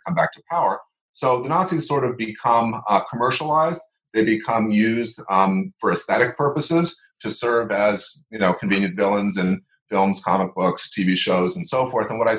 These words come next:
sort of chronicle in this fifth chapter is how starting in the nineteen fifties and throughout the seventies and eighties, um, there's an equivalent phenomenon to what at the time was called the Hitler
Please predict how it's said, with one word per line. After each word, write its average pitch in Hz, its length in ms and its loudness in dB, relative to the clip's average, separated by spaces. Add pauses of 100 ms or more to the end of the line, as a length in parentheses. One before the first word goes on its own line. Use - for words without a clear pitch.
sort 165 120 0
of - 140 -10
chronicle 135 520 0
in 101 100 -4
this 90 200 -6
fifth 185 240 0
chapter 98 320 4 (420)
is 110 120 -6
how 110 100 10
starting 147 480 0
in 131 80 -4
the 117 140 -2
nineteen 113 280 -2 (120)
fifties 113 420 0
and 98 200 2
throughout 139 300 2
the 127 180 -8
seventies 104 300 2
and 101 160 -4
eighties, 98 240 2 (560)
um, 104 160 2 (180)
there's 120 240 0
an 113 100 -2 (120)
equivalent 156 520 0
phenomenon 117 460 0
to 110 100 -10
what 104 120 2 (100)
at 117 80 -10
the - 120 -10
time 120 140 2
was 208 100 -4
called 180 180 2
the 160 120 -10
Hitler 139 240 -4